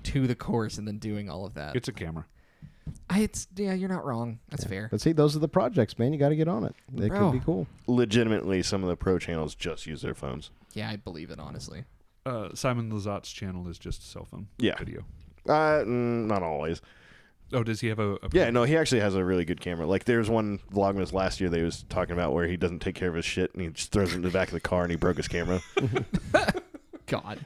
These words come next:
Speaker 4: The audio port doesn't work on it anymore or something like that. I don't
Speaker 2: That's
Speaker 4: remember.
Speaker 2: hilarious.
Speaker 3: Nice.
Speaker 4: Yeah.
Speaker 1: All right, any more, uh, any more shout-outs?
Speaker 3: Yeah, but no, you should probably end it 'cause I can go for a while.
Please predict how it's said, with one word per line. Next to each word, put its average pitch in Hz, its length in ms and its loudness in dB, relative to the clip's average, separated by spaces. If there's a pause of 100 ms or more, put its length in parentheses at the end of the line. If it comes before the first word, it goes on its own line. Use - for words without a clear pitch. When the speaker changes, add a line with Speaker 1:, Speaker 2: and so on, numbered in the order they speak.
Speaker 4:
The 131 100 6
audio 104 340 6
port 110 280 2
doesn't 95 180 0
work 98 180 2
on 95 120 0
it 95 40 2
anymore 95 340 4
or 95 40 4
something - 200 0
like 95 120 2
that. 95 260 0
I 82 40 -6
don't 80 100 -4
Speaker 2:
That's 80 120 -4
Speaker 4:
remember. 80 200 -2
Speaker 2:
hilarious. 85 260 -6
Speaker 3:
Nice. 71 480 -8
Speaker 4:
Yeah. 80 240 -2 (300)
Speaker 1:
All 143 80 2
right, 127 120 0
any 180 200 2
more, 180 280 4
uh, 156 220 6
any 165 160 -2
more 165 140 0
shout-outs? 202 640 -4 (160)
Speaker 3:
Yeah, 294 580 8
but 120 140 6
no, 117 160 6
you 98 100 0
should - 140 -16
probably 90 260 0
end 87 140 0
it - 20 -6
'cause 87 180 -6
I 92 60 0
can 85 180 -4
go 85 160 0
for 80 160 -6
a 76 60 -2
while. 78 320 -2